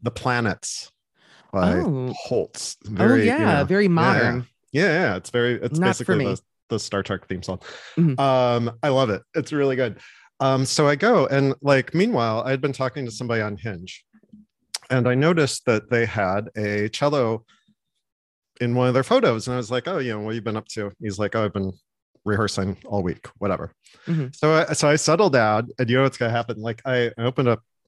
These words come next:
Speaker 2: Oh, no.
Speaker 1: Grindr just to see if there's any, like, family around. And,
Speaker 2: You know you're
Speaker 1: uh,
Speaker 2: fucked up. Go on. I have to say that.
Speaker 1: <laughs> And he's
Speaker 2: Yeah.
Speaker 1: like,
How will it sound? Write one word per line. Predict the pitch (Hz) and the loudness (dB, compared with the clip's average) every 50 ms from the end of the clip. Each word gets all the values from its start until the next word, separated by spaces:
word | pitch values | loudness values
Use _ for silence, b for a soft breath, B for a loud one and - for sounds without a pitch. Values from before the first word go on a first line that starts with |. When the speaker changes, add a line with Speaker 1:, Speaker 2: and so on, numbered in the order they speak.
| _ _ _ _ | _ _ _ _
Speaker 2:
Oh, | 131 123 | -16 -14
no. | 123 127 123 120 120 _ - | -14 -14 -16 -16 -16 _ 0
Speaker 1:
Grindr | 143 151 160 151 131 123 110 | 0 2 2 2 0 0 0
just | 123 117 - | -2 -6 -6
to | - | -10
see | - - 120 | -6 -6 -6
if | 113 | -4
there's | - 117 104 104 | -2 -4 -2 -2
any, | 110 107 104 101 | -2 -2 -4 -4
like, | 95 98 95 - | -4 -6 -6 -4
family | _ 110 107 113 120 110 | _ -4 -4 -2 -4 -4
around. | 104 95 95 98 92 b b b b b b b b b _ - | -4 -6 -6 -8 -10 b b b b b b b b b _ -2
And, | 127 123 123 117 117 113 113 117 117 117 | 0 0 0 0 0 0 0 0 0 0
Speaker 2:
You | 185 202 | 0 0
know | 220 | 0
you're | 214 - 120 | 2 2 2
Speaker 1:
uh, | 113 117 | 2 0
Speaker 2:
fucked | 151 - - 139 | -2 -2 -2 -4
up. | - - - - - _ | -4 -4 -6 -10 -10 _
Go | 180 165 | -4 -2
on. | 143 131 135 147 - - | -2 -2 -4 -6 -4 -2
I | 160 | 0
have | 170 165 151 | 0 0 0
to | - 151 | -2 -4
say | - - 135 - | -2 0 0 0
that. | - - - - | 0 0 2 4
Speaker 1:
<laughs> | |
And | 226 208 208 | 6 6 8
he's | 190 226 | 10 10
Speaker 2:
Yeah. | 220 - 110 | 8 8 8
Speaker 1:
like, | - 208 220 240 | 6 6 4 4